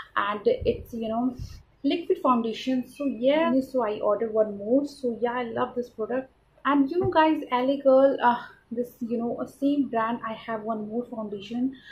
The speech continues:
I also love this foundation because what is the difference between, you know, two? So, you know, this is a matte finish foundation, and, you know, uh, this is normal foundation. So yes, and this is good for daytime.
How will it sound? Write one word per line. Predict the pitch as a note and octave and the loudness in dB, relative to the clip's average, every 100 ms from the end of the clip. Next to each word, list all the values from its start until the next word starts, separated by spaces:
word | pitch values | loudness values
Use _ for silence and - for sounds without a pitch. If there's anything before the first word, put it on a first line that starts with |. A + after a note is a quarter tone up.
| - - A3+ | -16 -16 -12
I | - | -4
also | A3+ G#3+ C4 | -2 0 0
love | B3 A3 | 0 -2
this | A3+ | -8
foundation | A3 G#3+ G#3 B3 A#3 | -10 -10 -6 -4 -2
because | B3 A#3+ - _ _ - _ _ - - - - - _ - | 0 0 -2 _ _ -20 _ _ -20 -20 -20 -20 -20 _ 2
what | D4 | 2
is | D4+ | 2
the | D4 | 0
difference | A3+ B3 - C#4 C#4+ D#4+ - | 2 0 2 2 2 0 -4
between, | - A#3 A3+ A#3+ - | -8 -4 -2 -2 -4
you | A3 | -6
know, | A#3+ A#3+ | -4 -4
two? | B3+ B3+ C#4+ C#4+ | -2 -2 -2 -2
So, | B3+ B3 A#3+ A#3 A3+ | 0 2 2 -2 0
you | |
know, | C4+ C#4 | 0 0
this | B3+ D4 | -4 -4
is | C#4+ | -2
a | |
matte | A#3 G3+ G#3+ B3 - - | -2 -2 -4 -4 -4 -4
finish | A3 A3+ | -4 -8
foundation, | - A3 G#3 G#3 G3 - C#4+ D#4+ - - - - | -10 -12 -10 -10 -10 -4 -2 -2 -4 -16 -18 -12
and, | A3 G3+ G#3 - | -8 -8 -8 -10
you | G3+ | -8
know, | G#3+ G#3+ | -6 -4
uh, | F#3+ | -4
this | F#3 - A#3+ | -6 -10 -8
is | |
normal | G#3 G3 G3 G#3+ | -2 -2 0 -2
foundation. | - G3 G3 F#3+ - D4+ D#4+ | -4 -6 -6 -6 -4 -2 -2
So | - G#3+ - | -6 -12 -8
yes, | F3+ F3+ - | -6 -6 -8
and | A3+ | -2
this | C4+ C#4+ | -2 -2
is | A#3 | -4
good | A#3 - | -4 -4
for | - G3 | -4 -4
daytime. | G3 G#3+ G#3+ A#3 E4 | -4 -4 -6 -4 -4